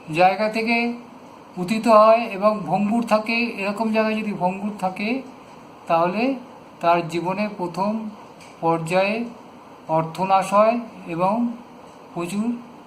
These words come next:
দুর্ভোগ ঝঞ্ঝাট পোহাতে হয়। তাই ভাগ্যরেখা নিয়ে আলোচনার আরও অনেক ভাগ্যরেখা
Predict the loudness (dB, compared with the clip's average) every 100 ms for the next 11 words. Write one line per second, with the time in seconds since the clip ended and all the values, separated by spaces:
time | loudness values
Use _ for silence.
0 | -16 -6 -4 0 0 -2 -4 -14 -20 -20
1 | -16 -10 -2 0 0 2 0 0 -2 0
2 | 0 -4 -10 -14 -20 -20 -20 -20 -20 -20
3 | -20 -20 -20 -20 -20 -20 -14 -8 -2 0
4 | 0 0 0 2 0 0 0 0 0 -2
5 | -2 0 2 0 -4 -16 -20 -20 -20 -20
6 | -20 -20 -20 -20 -20 -8 2 2 4 2
7 | 2 0 0 0 -2 -2 2 4 4